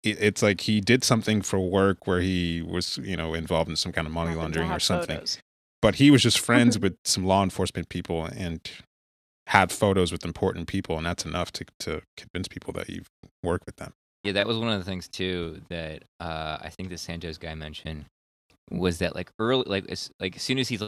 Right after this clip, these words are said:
Speaker 3: like, "I'm on the couch crashing," he just comes out with all these stories and these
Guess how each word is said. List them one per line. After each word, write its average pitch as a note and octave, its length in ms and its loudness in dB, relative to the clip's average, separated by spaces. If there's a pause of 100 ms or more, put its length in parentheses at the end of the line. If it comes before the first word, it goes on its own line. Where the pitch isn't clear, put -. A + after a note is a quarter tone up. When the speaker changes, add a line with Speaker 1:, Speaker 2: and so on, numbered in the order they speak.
Speaker 3:
like, F2+ 220 0
"I'm G2+ 120 2
on G2+ 100 0
the F2 60 -4
couch G2+ 600 -4
crashing," G2+ 440 -2 (520)
he A#2+ 80 -8
just C3+ 160 0 (140)
comes A#2+ 240 0
out A2+ 80 6
with A2+ 60 2
all A2 60 2
these G2+ 140 -2
stories A2 500 0
and F#2 80 -2
these F2 200 -6